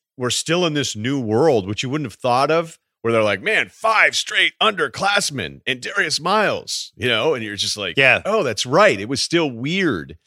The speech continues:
Speaker 1: And people would be complaining, like, a Dick Vitale would come on and be like, "How come you're not taking Mateen Cleaves?" Like, I remember him losing his mind that Mateen Cleaves didn't go higher after he'd had this epic run, 'cause that's Vitale, what he does. He just gets super mad that the older kids,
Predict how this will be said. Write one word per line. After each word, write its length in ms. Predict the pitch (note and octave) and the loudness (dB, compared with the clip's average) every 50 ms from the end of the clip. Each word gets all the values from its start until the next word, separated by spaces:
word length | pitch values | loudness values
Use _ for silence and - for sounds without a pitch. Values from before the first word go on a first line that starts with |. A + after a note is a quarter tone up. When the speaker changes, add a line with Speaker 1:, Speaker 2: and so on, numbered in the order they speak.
| _ _ _ | _ _ _
Speaker 1:
And 160 | - B2+ A#2 G#2+ | -4 -4 -2 -2
people 380 | E3 D#3+ B2+ D3+ E3 D3+ C#3 | -4 -4 -2 -2 -2 0 0
would 140 | C#3+ C#3 A#2+ | -2 -2 -4
be 100 | C3+ A#2+ | -6 -8
complaining, 600 | - C#3+ A#2+ A2 - D3 D3 D3+ D3+ C#3+ A#2+ G#2 | -8 -8 -10 -6 -2 2 2 4 4 2 2 0
like, 140 | G2 F#2+ F2+ | -2 -2 -2
a 40 | G#2+ | -4
Dick 160 | F#2 B2 A2 | -4 -4 -4
Vitale 380 | - B2 A#2+ A2 - B2+ B2 B2 | -2 -2 -4 -2 -4 -4 -4 -2
would 120 | A2+ G#2 - | -4 -6 -6
come 160 | A#2+ A2+ A2 | -8 -6 -4
on 160 | G#2+ G#2 G2+ | -4 -4 -4
and 60 | G2 | -6
be 80 | G2 F#2+ | -6 -6
like, 160 | F#2 F2 - | -6 -6 -4
"How 120 | D3 D#3+ | -4 -4
come 160 | D3 B2 D3 D3 | -4 -4 -6 -4
you're 100 | C#3 C3+ | -4 -2
not 140 | C3 B2+ | -2 -2
taking 280 | - C#3 C3+ A#2 C3+ B2 | -2 -4 -4 -4 -4 -6
Mateen 420 | A#2+ A2 - - C3+ B2+ B2+ A#2+ | -8 -6 -6 -4 -4 -4 -4 -6
Cleaves?" 420 | A2 - A#2+ B2+ C#3 C3 - - - | -6 -6 -4 -2 -2 -2 -2 -4 -6
Like, 100 | F2 E2 | -6 -4
I 40 | G#2 | -4
remember 320 | B2 A#2+ B2+ B2 A#2+ A2 | -4 -2 -4 -4 -4 -4
him 180 | G#2+ C3+ B2 A#2+ | -4 -6 -6 -6
losing 280 | A#2 A#2+ A2 A#2+ A#2 A2 | -6 -6 -6 -6 -8 -8
his 120 | F#2+ F#2 | -8 -6
mind 300 | A2 A2+ A#2+ A#2+ A#2 A2+ | -6 -4 -2 -2 -2 -4
that 60 | F2 F#2 | -6 -8
Mateen 340 | G2 - - A#2+ A2+ G#2+ | -10 -8 -8 -8 -8 -8
Cleaves 280 | - B2+ A2+ A#2+ A2+ F#2 | -8 -8 -8 -8 -8 -8
didn't 180 | - G#2+ G2+ F#2 | -8 -8 -6 -4
go 160 | G2+ G2 F#2+ | -2 0 0
higher 340 | G#2 A2 A2 G#2 G2 F#2 - - - - - - | 2 2 2 0 0 -2 -4 -10 -18 -20 -8 -4
after 280 | A2+ G#2+ G2+ - A#2 | -4 -4 -4 -4 -6
he'd 100 | G#2 F#2+ | -6 -4
had 200 | G2+ A2 G#2+ F#2+ | -4 -4 -4 -4
this 160 | F#2 F#2+ - A2 | -6 -6 -4 -4
epic 220 | G#2 - G#2 E2+ - | -4 -6 -6 -8 -6
run, 220 | A2 A#2+ A2+ G#2 | -4 -4 -4 -6
'cause 140 | - - E2+ | -8 -8 -6
that's 180 | G#2 G2 - - | -6 -6 -6 -4
Vitale, 540 | - G2 F#2+ - - G#2+ G#2 G2 G2 G2+ | -6 -6 -6 -4 -4 -4 -4 -2 -4 -4
what 120 | F#2+ G2+ G#2 | -4 -6 -6
he 60 | G2+ | -2
does. 280 | F#2 C3+ D3+ G2+ C#2+ C2+ | 0 2 2 2 0 -2
He 80 | D#2+ D2 | -8 -10
just 180 | F2 F2+ - | -10 -10 -10
gets 140 | - F2 - | -8 -8 -8
super 240 | - A2+ G2 - G2 | -8 -8 -10 -10 -8
mad 280 | F#2+ F#2+ F#2 F#2 F2 | -6 -4 -4 -4 -6
that 80 | E2+ D#2+ | -8 -10
the 140 | F#2+ F#2+ - | -12 -10 -8
older 280 | F#2 F#2+ G2+ G#2 G2+ | -6 -6 -6 -6 -8
kids, 440 | F2 - - F#2 F2 E2+ D#2+ - - | -10 -10 -8 -8 -6 -6 -8 -10 -12